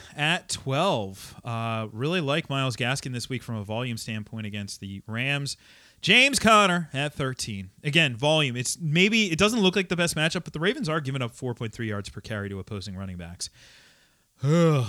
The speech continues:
the most boring back in the league. David Montgomery at fourteen. Like, if he was not the only back in that backfield, we'd have some big problems for fantasy purposes.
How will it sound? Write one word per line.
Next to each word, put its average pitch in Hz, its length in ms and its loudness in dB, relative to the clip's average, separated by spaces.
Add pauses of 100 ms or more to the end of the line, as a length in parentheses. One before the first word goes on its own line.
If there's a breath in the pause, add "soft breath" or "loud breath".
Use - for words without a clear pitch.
the 113 100 -6
most 127 320 -6
boring 135 420 0
back 120 360 -2
in 113 40 -8
the 107 80 -6
league. 107 320 -6
David 131 340 2
Montgomery 110 600 -4
at 92 100 -8
fourteen. 104 640 -8
Like, 101 280 -8
if 135 140 -2
he 240 160 4
was 175 440 2
not 139 420 4
the 131 140 2
only 131 180 0
back 123 280 0
in 123 60 -6
that 110 140 -2
backfield, 110 480 -4
we'd 123 160 -2
have 131 160 0
some 110 140 -6
big 110 180 -6
problems 104 380 -6
for 104 100 -10
fantasy 107 360 -6
purposes. 117 480 -6